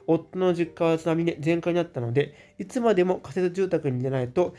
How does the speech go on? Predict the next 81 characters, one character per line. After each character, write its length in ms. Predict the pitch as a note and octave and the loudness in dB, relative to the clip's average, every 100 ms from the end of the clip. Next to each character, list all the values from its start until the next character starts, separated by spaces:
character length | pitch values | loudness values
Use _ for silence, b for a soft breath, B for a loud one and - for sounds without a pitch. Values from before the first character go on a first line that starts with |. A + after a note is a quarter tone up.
| B B | B B
え 340 | D3+ D3+ D3+ - | 2 4 2 -2
ー、 40 | |
入 60 | D3+ | 0
れ 60 | D3+ | 2
な 140 | D3+ | 2
い 140 | C#3+ | 0
と、 240 | C#3+ G3+ F3 | -2 -4 -2
え 60 | D3 | -4
ー、 40 | |
長 180 | C#3+ F#3 | -2 0
男 200 | D#3 C3+ | 2 2
の 120 | E3 | 0
夫 200 | C#3+ C#3+ | 0 -2
が 120 | B2 | -4
姑 360 | A#2+ E3+ E3+ D#3+ | -2 -2 0 0
に 140 | D#3 F#3+ | 0 0
家 140 | B3 | 4
を、 180 | E3+ - | 4 2
え 80 | C3+ | -6
ー、 80 | B2+ | -6
購 200 | - F3+ | -2 0
入 140 | F3+ | 0
を 80 | E3+ | -2
し 60 | D#3 | -2
て 100 | D#3+ | -4
あ 40 | |
げ 60 | E3 | -2
た 100 | D#3 | -4
ん 40 | |
で 60 | B2 | -6
す 100 | B2 | -4
が、 180 | B2+ - B B B | -6 -6 B B B
私 240 | - D#3 D#3+ | -6 -4 0
は 140 | D#3 | 0
そ 140 | D3+ D#3 | 0 0
こ 160 | E3 | 0
へ 20 | F3+ | 0
行 80 | D3 | -4
く 60 | - | -4
こ 140 | D#3+ | -2
と 100 | D#3+ | 0
が 80 | C3+ | 0
で 120 | A#2+ | 0
き 80 | C3+ | -2
ま 140 | C#3+ | 0
せ 80 | C#3+ | 0
ん。 160 | - - B B B | -2 -6 B B B
本 200 | - F3+ | -12 -10
当 140 | F3+ F3 | -6 -4
に 80 | |
波 180 | E3 F#3 | -4 -2
乱 220 | F3 B2+ | -2 0
万 200 | A#2+ B2+ | -2 -2
丈 140 | B2 C3 | -2 -2
だ 80 | B2 | 0
な 100 | C3+ | -2
っ 60 | |
て 220 | - B2 A#2 - | -6 -8 -8 -8
感 160 | B2 A#2+ | -6 -2
じ 80 | |
ま 100 | B2 | -2
す 80 | A#2+ | -4
ね。 200 | A#2 G#2+ - B B B B | -6 -12 -12 B B B B
連 200 | F3+ F3+ | 2 2
休 260 | F#3+ F3 | 2 4
も 260 | F3 F3 - | 4 2 0
盆、 300 | D3 E3 E3 - | 0 0 0 -4
年 220 | D#3 D#3+ | -2 0
末 200 | E3 E3 | 0 -2
年 160 | E3 D3 | -2 -4
始 120 | D3+ | -4
も 80 | D#3 | -6
夫 240 | D3 C#3+ D3+ | -6 -6 -6
と 100 | F3 | -4
子 120 | D3 | -2
供 200 | D#3 D#3 | -2 -2
た 100 | C3+ | -6
ち 80 | - | -6
だ 100 | B2 | -4
け 120 | E3+ | 0
で、 180 | F3 | 0